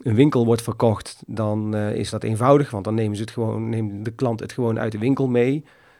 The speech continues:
Eh, maar als het een grote machine is die geplaatst moet worden bij een klant, eh, bij een ziekenhuis bijvoorbeeld, een, zo'n medische, een medisch apparaat, dan moet daar, eh, een, een, ook een heel, eh, team aan de slag om te zorgen dat het daar terecht komt en dat het allemaal wordt aangesloten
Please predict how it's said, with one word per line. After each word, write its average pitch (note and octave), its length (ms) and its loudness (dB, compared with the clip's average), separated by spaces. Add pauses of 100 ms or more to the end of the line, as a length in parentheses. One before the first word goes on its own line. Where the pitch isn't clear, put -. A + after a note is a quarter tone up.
Eh, G2+ 260 -6
maar A#2 160 2
als A#2+ 100 4
het A2 140 -4
een A#2 100 0
grote B2 260 4
machine A#2 400 2
is A2 300 -6
die G#2+ 220 -4
geplaatst A#2 440 0
moet A#2 140 -2
worden G#2 360 -2
bij G2 180 -6
een G2+ 80 -6
klant, A2 420 -4
eh, G#2 260 -2
bij G2 240 -4
een G2+ 80 -2
ziekenhuis A#2+ 400 -2
bijvoorbeeld, A#2 400 0
een, A2+ 240 -2
zo'n A2 160 -2
medische, A#2 540 -2
een A#2+ 100 -2
medisch A#2+ 260 -2
apparaat, A2+ 560 -4 (360)
dan B2+ 160 2
moet G#2 320 4
daar, G#2 360 -6
eh, A2+ 500 -2
een, A2+ 200 -2
een, A#2+ 440 -2
ook - 160 -2
een A#2 160 0
heel, B2 460 2
eh, B2 80 -2 (100)
team C3+ 400 2
aan B2 200 -4
de A#2 80 0
slag C#3 360 2
om A#2 320 -4
te A2+ 120 -4
zorgen B2 380 0
dat A#2+ 120 -4
het A2+ 140 -8
daar A2+ 380 -2 (180)
terecht A#2+ 320 -2
komt B2+ 280 2
en G#2 60 -6
dat A2 120 -2
het G#2 140 -8
allemaal A#2 360 0
wordt A#2+ 200 -2
aangesloten A#2+ 800 -2